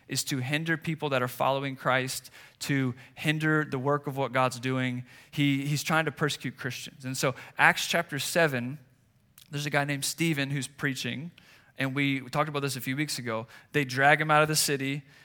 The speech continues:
throw him in a pit, and stone him to death. They drop large stones on him until he's dead. Okay, Saul was the guy in charge of the group that was doing that.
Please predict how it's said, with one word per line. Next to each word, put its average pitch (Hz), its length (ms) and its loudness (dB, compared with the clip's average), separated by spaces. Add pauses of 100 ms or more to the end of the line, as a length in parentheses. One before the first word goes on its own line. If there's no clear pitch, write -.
throw 156 400 2
him 156 180 -2
in 156 80 0
a 147 60 0
pit, - 580 0 (480)
and 139 360 0
stone 160 460 2
him 156 220 0
to 147 120 -2
death. 123 300 2
They 123 120 -2
drop 131 320 2
large 135 320 2
stones 135 460 -4
on 131 200 -2
him 135 200 -2
until 127 240 -4
he's 120 260 -4
dead. 98 440 -6 (640)
Okay, 135 220 0 (200)
Saul 214 540 6
was 180 200 2
the 151 100 2
guy 131 480 4 (360)
in 156 140 2
charge 185 440 4
of 185 100 2
the 165 80 4
group 160 500 4
that 143 160 6
was 139 120 -6
doing 151 280 2
that. 113 220 -4